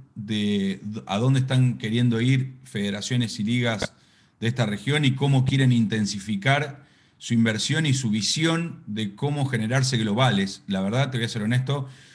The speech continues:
uno siempre tiende a, a descreer, ¿viste? O a, a, o a considerar que nosotros todavía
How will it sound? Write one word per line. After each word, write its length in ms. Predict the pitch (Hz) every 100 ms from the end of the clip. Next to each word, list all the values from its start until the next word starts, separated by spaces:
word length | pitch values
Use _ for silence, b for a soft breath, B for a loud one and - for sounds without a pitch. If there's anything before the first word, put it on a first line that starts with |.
| B
uno 260 | 120 127 127
siempre 380 | 143 131 123
tiende 320 | 110 131 131 113
a, 220 | 104 -
a 120 | 104
descreer, 680 | 104 101 - 113 131 147 131
¿viste? 260 | 127 131 110
O 200 | 104 98
a, 60 |
a, 180 | - 98
o 600 | 98 104 - 98 101 101
a 140 | 113 101
considerar 460 | 113 104 131 143
que 100 | 131
nosotros 360 | 127 143 135 131
todavía 400 | 127 139 131